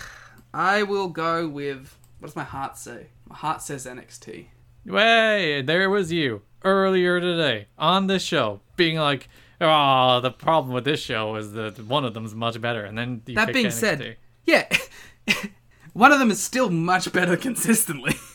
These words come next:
Speaker 2: That is our show. We already did all the outro stuff at the start, so just go
Speaker 1: You
Speaker 2: back
Speaker 1: didn't
Speaker 2: and
Speaker 1: pick
Speaker 2: listen
Speaker 1: your
Speaker 2: to that.
Speaker 1: match. Hey?
Speaker 2: Uh, I, I, I'm still top. I'm also Top Flight Young Bucks.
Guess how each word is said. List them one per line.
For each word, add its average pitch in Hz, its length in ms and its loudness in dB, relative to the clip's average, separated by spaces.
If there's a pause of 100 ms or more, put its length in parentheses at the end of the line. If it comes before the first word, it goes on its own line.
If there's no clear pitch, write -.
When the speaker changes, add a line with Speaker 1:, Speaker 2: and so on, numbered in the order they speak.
(760)
Speaker 2:
That 160 200 -4
is 175 320 -8
our 170 120 -4
show. 202 280 -2
We 131 160 -2
already 160 300 0
did 139 160 -4
all 135 160 0
the 123 100 -4
outro 113 320 -4
stuff 104 200 -10
at 107 60 -14
the 104 100 -14
start, 98 360 -10
so 117 100 -14
just 104 160 -18
go 117 60 -6
Speaker 1:
You 110 80 -2
Speaker 2:
back 208 40 0
Speaker 1:
didn't 208 100 -2
Speaker 2:
and 208 60 -8
Speaker 1:
pick 214 100 -2
Speaker 2:
listen 175 100 -10
Speaker 1:
your 196 100 0
Speaker 2:
to 180 60 -4
that. 180 160 2
Speaker 1:
match. - 320 -6 (340)
Hey? 156 180 -6
Speaker 2:
Uh, 151 60 2
I, 151 680 2
I, 135 140 0
I'm 131 140 -2
still 117 360 -4
top. 110 240 -2
I'm 113 200 2
also 107 220 -2
Top 104 240 -6
Flight 110 180 -8
Young 104 200 -10
Bucks. - 320 -18